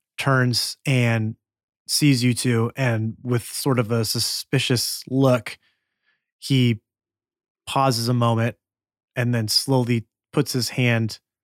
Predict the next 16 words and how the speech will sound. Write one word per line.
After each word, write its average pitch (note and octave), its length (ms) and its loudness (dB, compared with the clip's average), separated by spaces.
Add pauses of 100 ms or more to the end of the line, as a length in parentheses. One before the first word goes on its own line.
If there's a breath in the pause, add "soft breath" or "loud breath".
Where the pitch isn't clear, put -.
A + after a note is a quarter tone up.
(1080)
and G#2+ 260 -4
presses A#2 480 -2
it G2+ 140 -8
down G#2+ 500 -2
on A#2 60 -4
a A2 80 -2
red G#2+ 220 -6
button. G2+ 380 -8 (1400)
Nothing - 220 2
happens. A#2+ 600 -2
There's A#2 140 -6
no F3 140 4
alarm. G#2+ 600 0 (680)
There's A#2 180 -2
no C3 520 4
siren, B2 800 0